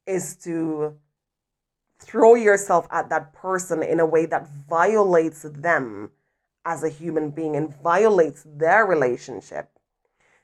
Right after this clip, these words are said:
If she says that she wants to be with you, then you can, you both can make decisions and do things that align with that. But for her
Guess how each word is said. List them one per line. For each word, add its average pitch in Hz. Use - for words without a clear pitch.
If 294
she -
says 156
that 165
she 254
wants 190
to -
be 175
with 156
you, 160
then 165
you 175
can, 160
you 185
both 202
can 185
make 190
decisions 175
and 170
do 277
things 151
that 175
align 175
with -
that. 135
But 160
for 196
her 294